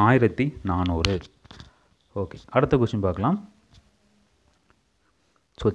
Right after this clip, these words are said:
சார்ட் கொடுத்துருப்பாங்க. Complete the following table. சரியா? So கம்ப்ளீட் பண்ணலாமா? ஃபர்ஸ்ட் என்ன கொடுத்தா பாருங்க, காஸ்ட் பிரைஸ் நூத்தி பத்து ரூபா, அப்புறம் மார்க் பிரைஸ் நூத்தி முப்பது ரூபா. So செல்லிங் பிரைஸ் கண்டுபிடிக்கணும், சரியா? இங்க வந்து either ஒண்ணு, ஒண்ணுல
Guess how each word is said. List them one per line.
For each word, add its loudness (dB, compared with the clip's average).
சார்ட் 4
கொடுத்துருப்பாங்க. 0
Complete 2
the -6
following -2
table. -4
சரியா? 0
So -4
கம்ப்ளீட் 2
பண்ணலாமா? 6
ஃபர்ஸ்ட் 4
என்ன 4
கொடுத்தா 6
பாருங்க, 4
காஸ்ட் 4
பிரைஸ் 4
நூத்தி 4
பத்து 0
ரூபா, 0
அப்புறம் 4
மார்க் 4
பிரைஸ் 4
நூத்தி 2
முப்பது -2
ரூபா. 4
So 8
செல்லிங் 6
பிரைஸ் 4
கண்டுபிடிக்கணும், -6
சரியா? 0
இங்க 2
வந்து 6
either 10
ஒண்ணு, 2
ஒண்ணுல 4